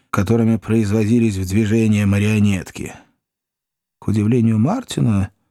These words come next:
даже Мэри принимала участие в этих беседах и при этом проявляла такой ум, какого Мартин никогда ещё не встречал ни у одной знакомой ему женщины. Они поговорили и о Свинберне, и Рассете,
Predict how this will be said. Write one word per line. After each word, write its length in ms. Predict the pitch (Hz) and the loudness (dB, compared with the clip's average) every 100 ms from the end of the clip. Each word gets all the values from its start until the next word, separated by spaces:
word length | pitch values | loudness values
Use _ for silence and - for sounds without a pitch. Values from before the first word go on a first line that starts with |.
| _ _ _ - | _ _ _ -2
даже 260 | 117 123 143 | 0 2 2
Мэри 440 | 120 107 175 196 | 2 0 -2 -4
принимала 520 | - 160 127 107 95 | -2 0 2 2 0
участие 540 | 98 - 101 92 - 98 | 0 0 -2 -4 -2 -2
в 40 | |
этих 220 | 92 95 | -2 -2
беседах 760 | 95 95 - 156 143 113 - - - _ _ _ _ | -2 -2 0 0 0 -2 -6 -18 -20 _ _ _ _
и 80 | - | -8
при 180 | - 82 | -4 -4
этом 240 | 92 123 | 0 0
проявляла 480 | 113 98 90 98 104 | 0 0 0 0 -2
такой 480 | 95 95 - 95 90 | -4 -6 -4 -2 0
ум, 380 | 92 131 160 117 _ _ _ _ - | 2 0 0 -4 _ _ _ _ -10
какого 360 | - - 101 | -8 -2 0
Мартин 520 | 123 110 120 - 120 | 0 0 -2 0 2
никогда 340 | 123 117 120 123 | 0 0 0 0
ещё 300 | 135 - 147 | 0 -2 -2
не 100 | 151 | -2
встречал 920 | - - 131 110 104 127 151 135 98 - _ - | -2 -2 -2 -2 -2 0 0 -2 -6 -12 _ -2
ни 180 | 92 101 | 0 2
у 140 | 107 | 2
одной 500 | 101 92 92 104 143 | 0 0 0 2 0
знакомой 640 | 120 95 80 - 85 92 98 | 0 -2 -4 -6 -4 0 2
ему 200 | 117 120 | 0 0
женщины. 640 | 143 135 - - 76 - - _ _ _ _ _ _ _ _ _ _ - | -2 -2 -4 -6 -6 -8 -14 _ _ _ _ _ _ _ _ _ _ -2
Они 180 | 208 | 0
поговорили 460 | 214 151 131 139 120 | 0 0 2 2 2
и 40 | |
о 100 | 104 | 0
Свинберне, 720 | 95 - 143 175 143 107 92 | -4 -2 0 0 0 0 0
и 40 | 90 | 0
Рассете, 840 | 90 - 104 135 147 - 139 | -2 -2 0 2 2 2 0